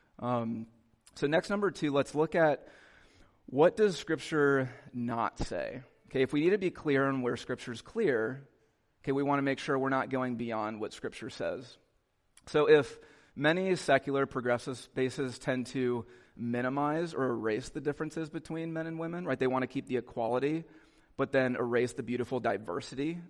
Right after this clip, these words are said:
that's there with men and women together. Often in many conservative spaces, what happens is you overemphasize the differences in a way that's not biblical. Okay, so if you're a man, that means you are authoritative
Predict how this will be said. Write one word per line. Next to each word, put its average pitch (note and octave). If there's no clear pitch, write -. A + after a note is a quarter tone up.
that's D3+
there E3
with D3+
men D3
and D3+
women D#3
together. D#3
Often E3
in G#3
many F3+
conservative C#3
spaces, A#2+
what A#2+
happens A#2+
is A#2+
you B2+
overemphasize D3+
the B2+
differences E3+
in D3
a C#3+
way C3+
that's C3
not B2
biblical. G#2+
Okay, C#3+
so D3+
if D3
you're B3+
a A3
man, B2+
that E3
means D#3+
you G3
are C#3+
authoritative D#3